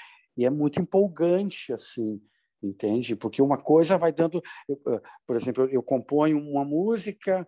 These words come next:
aí depois dá vontade de compor, compor outra, e mais outra, e mais outra, e quando eu vejo, Hum,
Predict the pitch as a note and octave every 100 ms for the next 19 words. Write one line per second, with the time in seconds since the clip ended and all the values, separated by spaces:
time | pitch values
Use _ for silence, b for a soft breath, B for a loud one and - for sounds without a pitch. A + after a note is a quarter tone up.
0 | B B B - C#3 C#3+ C#3+ D3 D3 D#3
1 | D#3 - C3+ C3+ C#3+ C#3 C3+ C3 A#2+ B2+
2 | B2+ C#3+ C3 B2 C#3 C3+ D3 G#3 A3+ G3+
3 | E3+ D3 C#3 B2+ - F3 A3 G3 D#3+ -
4 | F#3 B3+ G#3+ F3 E3 E3 F#3 E3+ A#3+ A#3